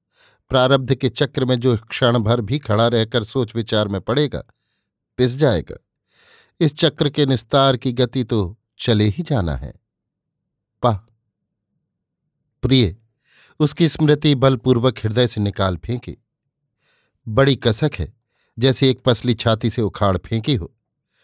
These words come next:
ग्लानि और अनुताप की हिलोरें हाहाकार करती उठती हैं, पर वो निरपराधिनी है।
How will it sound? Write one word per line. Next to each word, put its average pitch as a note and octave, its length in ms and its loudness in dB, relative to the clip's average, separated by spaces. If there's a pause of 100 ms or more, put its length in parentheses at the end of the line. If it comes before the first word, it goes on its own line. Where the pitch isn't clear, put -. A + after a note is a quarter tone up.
(400)
ग्लानि C3 500 2
और A#2 160 4
अनुताप A2+ 520 2
की A2 140 -4
हिलोरें A2+ 420 0
हाहाकार G2+ 640 -2
करती G2+ 340 -10
उठती F#2+ 300 -8
हैं, - 140 -12 (960)
पर C#3+ 140 2
वो C#3+ 140 4
निरपराधिनी A#2+ 800 2
है। F#2+ 140 -10